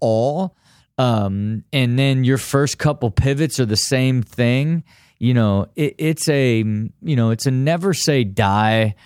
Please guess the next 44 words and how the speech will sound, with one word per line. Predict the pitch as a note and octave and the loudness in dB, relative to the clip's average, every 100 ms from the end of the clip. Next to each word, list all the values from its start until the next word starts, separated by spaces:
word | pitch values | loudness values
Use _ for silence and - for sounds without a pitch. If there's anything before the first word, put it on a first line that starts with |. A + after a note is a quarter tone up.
| - | -12
world, | G2 G#2 A2+ A2+ | -2 2 2 2
especially | A2 - D3 B2+ C#3+ | 0 0 -2 -2 0
in | A#2 | 2
entrepreneurialism. | A2 A2 G#2 G2+ G2+ G#2 G#2+ G#2 G2+ G#2+ G#2 | 2 0 -2 2 2 4 4 2 0 0 0
Like, | G2 F2+ - | 0 0 0
you're, | G#2 G#2 | 0 0
you | G2 - A2 F#2+ | -2 -2 -2 0
believed | G2 G#2 C#3 D3+ | 0 2 2 0
in | C#3 | 0
the | C3 B2 | 0 2
idea, | A2+ F#2+ A2 A#2 | 0 0 0 2
you | G#2+ G2+ | 2 -2
committed | - G#2 A#2+ A#2 F#2+ | -2 0 0 0 -2
to | |
doing | F2+ A#2 A2+ G2+ | -2 0 2 0
it. | F#2+ F#2 - _ - - - | -2 -4 -8 _ -20 -20 -4
Like, | G#2+ F#2+ F2+ - - | 0 0 0 -4 -6
it's | - G#2+ | -4 -4
hard | - B2+ B2 A2 | -2 0 2 0
to | A2 B2 | -2 0
ever | A#2+ A2+ A2 | 0 2 2
not | G#2 A2 G2+ - | 2 2 0 -4
keep | A#2+ G#2 | -2 -2
pivoting | - B2+ A2 G#2+ G#2+ | 0 0 2 0 2
any | A#2 | 2
which | A2 G#2+ - | 2 0 0
way | A2 A2+ | 0 0
but | F#2+ F#2+ | 0 -2
loose | G2 C3 B2+ G#2+ - - - - | 0 2 2 0 -2 -8 -16 -8
until | A2+ A2+ B2+ G#2+ | -4 0 0 0
something | - A#2+ A2 G#2 | -2 -2 -2 0
works. | B2+ C#3+ - | 0 0 0
And | D3+ | 0
look, | D3 | -2
sometimes, | - F3 E3 C#3+ B2 - - | -2 -2 0 0 -2 -6 -6
you | C#3 | -2
know, | A#2 | 0
I | |
had | E3+ | 0
a | A#2 | 0
business | A#2 A#2+ B2+ A#2+ | 0 0 0 -2
that | - A2 | -2 -2
literally, | B2+ C3 A#2 G#2 F#2+ - _ _ _ _ _ _ _ _ | 0 2 2 2 0 -4 _ _ _ _ _ _ _ _
man, | C3+ A2 E2+ F2 | 0 0 0 -4